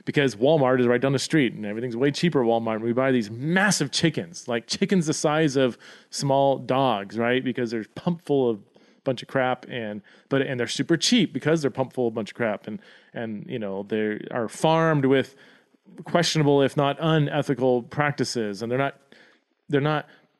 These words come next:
allowed to live as chickens were designed to live.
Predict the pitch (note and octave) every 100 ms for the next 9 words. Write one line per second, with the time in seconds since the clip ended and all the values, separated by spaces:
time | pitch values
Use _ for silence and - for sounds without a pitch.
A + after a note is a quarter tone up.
0 | - D3 D3+ E3 C#3 C3+ D#3+ E3 C#3+ C#3
1 | C3+ - - F3 E3+ B2+ C#3 C#3+ B2+ B2+
2 | C#3+ D3 C#3 C3+ C#3+ D#3+ C#3 G2+ -